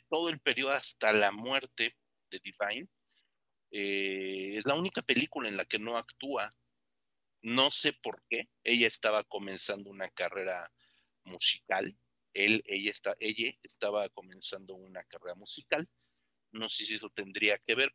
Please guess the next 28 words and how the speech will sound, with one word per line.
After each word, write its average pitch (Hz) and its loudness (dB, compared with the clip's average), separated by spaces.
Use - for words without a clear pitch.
Yo 104 -4
desconozco 98 -8
el 98 -8
motivo, 101 -8
porque 110 -6
era 117 -2
una 175 2
película 101 -2
total 95 -10
y 131 0
absolutamente 98 -6
para 80 -12
Divine 131 0
también, 107 2
esta 95 -6
de 90 -4
Desperate 92 -6
Living, 120 2
¿no? 101 -2
Sobre 107 0
todo 117 -4
porque 92 -2
nos 107 -6
presenta 110 -2
nuevamente 107 -6
a 95 -2
una 101 -8
comunidad 92 -4